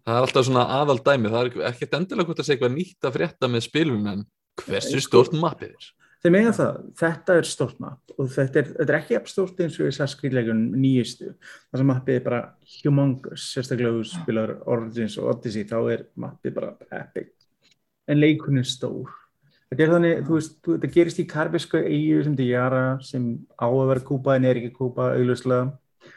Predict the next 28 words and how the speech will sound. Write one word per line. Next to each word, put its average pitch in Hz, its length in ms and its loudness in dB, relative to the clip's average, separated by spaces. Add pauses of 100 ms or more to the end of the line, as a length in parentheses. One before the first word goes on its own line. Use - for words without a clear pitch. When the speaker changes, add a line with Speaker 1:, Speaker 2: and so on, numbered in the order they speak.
Speaker 2:
Þannig 107 360 -6
heitir 104 160 -8
ekki 101 240 -8
Kúba 113 240 -6
og 113 60 0
lítur 139 240 -2
ekki 175 200 0
Kúba, 175 300 0
en 170 160 -2
öll 160 260 -2
öðru 151 240 0
nafn, 139 400 -4
en 143 160 0
að 135 140 0
nafni 143 340 -2
til 131 280 -2
er 127 240 0
þetta 123 180 -4 (140)
sambærilegt 117 880 -2
system. - 480 -8 (320)
Land 139 340 2
sem 147 180 0
er 123 60 -2
búið 139 80 2
að 131 80 -4
standa 131 240 0
í - 20 0
stað, 139 720 -2